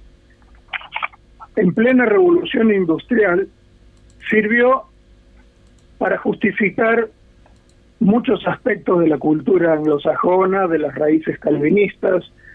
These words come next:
de los valores del individualismo, la explotación de recursos,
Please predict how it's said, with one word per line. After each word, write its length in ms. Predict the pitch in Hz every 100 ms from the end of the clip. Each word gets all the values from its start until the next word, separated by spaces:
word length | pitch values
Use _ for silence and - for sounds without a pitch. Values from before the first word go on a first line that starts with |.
| - 220
de 120 | 165
los 140 | 160
valores 500 | 160 165 185 180 165
del 140 | 151 147
individualismo, 1000 | 147 147 147 147 147 160 208 202 180 165
la 100 | 147
explotación 640 | - 151 143 147 - 180
de 80 | 165
recursos, 800 | 147 139 190 180 170 165 156